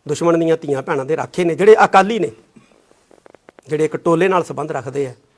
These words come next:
ਉਹਨਾਂ ਨੂੰ ਸ਼ਾਇਦ ਇਸ ਗੱਲ ਦਾ ਪਤਾ ਨਹੀਂ ਹੈ ਕਿ ਅਕਾਲੀ ਦਲ ਦਾ ਵਿਰਾਸਤ ਕੀ ਹੈ, ਅਕਾਲੀ ਦਲ ਦਾ ਇਤਿਹਾਸ ਕੀ ਹੈ, ਅਕਾਲੀ ਦਲ ਦੀ ਸੋਚ ਕੀ ਹੈ।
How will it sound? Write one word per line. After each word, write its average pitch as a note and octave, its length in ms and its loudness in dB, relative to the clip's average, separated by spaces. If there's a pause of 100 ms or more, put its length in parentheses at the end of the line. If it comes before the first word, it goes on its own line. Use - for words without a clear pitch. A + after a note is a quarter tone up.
(360)
ਉਹਨਾਂ D#3+ 200 -4
ਨੂੰ C#3+ 100 -6
ਸ਼ਾਇਦ D#3 420 -2
ਇਸ - 200 -10
ਗੱਲ C#3+ 160 -10
ਦਾ C#3 100 -12
ਪਤਾ C3 260 -14
ਨਹੀਂ C3 220 -14
ਹੈ A2 60 -20 (1000)
ਕਿ C#3+ 120 -6
ਅਕਾਲੀ C3+ 280 -8
ਦਲ C3+ 160 -10
ਦਾ C3 100 -12
ਵਿਰਾਸਤ C#3+ 460 -8
ਕੀ F3+ 200 -6
ਹੈ, F#3 120 -4
ਅਕਾਲੀ C3 280 -8
ਦਲ C3 160 -10
ਦਾ C3+ 100 -10
ਇਤਿਹਾਸ C#3+ 480 -2
ਕੀ D#2 220 -14
ਹੈ, - 80 -16 (1200)
ਅਕਾਲੀ D3+ 240 -4
ਦਲ C#3+ 160 -4
ਦੀ C#3 120 -10
ਸੋਚ F#3 340 -4
ਕੀ C#3+ 220 -10
ਹੈ। - 80 -18